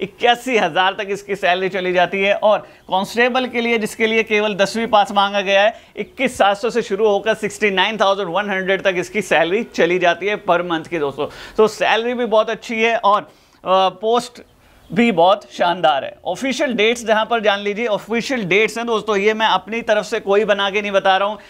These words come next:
या फिर कहीं और, अ, फेक नोटिफिकेशन देखकर नहीं बता रहा हूं, ये कम-, ऑफिशियल नोटिफिकेशन है, स्क्रीन पर भी आप देख सकते हैं। यहां पर देखिए starting from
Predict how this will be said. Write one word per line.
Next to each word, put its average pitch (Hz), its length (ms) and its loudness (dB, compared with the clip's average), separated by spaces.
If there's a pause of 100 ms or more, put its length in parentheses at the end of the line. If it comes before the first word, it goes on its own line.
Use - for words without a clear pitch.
(140)
या 208 160 2
फिर 214 140 -2 (100)
कहीं 208 260 0
और, 202 360 2 (200)
अ, 170 120 2
फेक 208 360 0
नोटिफिकेशन 196 600 -2
देखकर 196 300 0
नहीं 175 200 0
बता 185 240 2
रहा 208 100 -2
हूं, 208 80 -4
ये 220 80 0
कम-, - 540 -8
ऑफिशियल 240 460 2
नोटिफिकेशन 180 600 -2
है, 254 80 -2
स्क्रीन 202 340 -2
पर 196 180 2
भी 190 100 2
आप 180 160 4
देख 151 200 -4
सकते 147 260 -8
हैं। - 120 -10 (360)
यहां 208 140 4
पर 262 100 4
देखिए 233 320 -4 (240)
starting 226 480 0
from 226 280 2